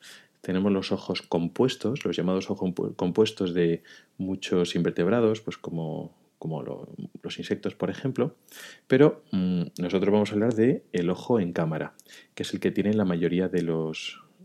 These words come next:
de vertebrados de, eh, superiores o, o grandes, y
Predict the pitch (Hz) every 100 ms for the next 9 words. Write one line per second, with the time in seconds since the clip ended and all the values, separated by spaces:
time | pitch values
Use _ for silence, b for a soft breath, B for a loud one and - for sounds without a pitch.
0 | - _ - 87 92 90 98 98 95 -
1 | - 90 85 80 76 - - - 82 -
2 | - 87 87 107 101 - 80 80 78 -
3 | 92 107 110 127 B B B - 92 87
4 | 87 -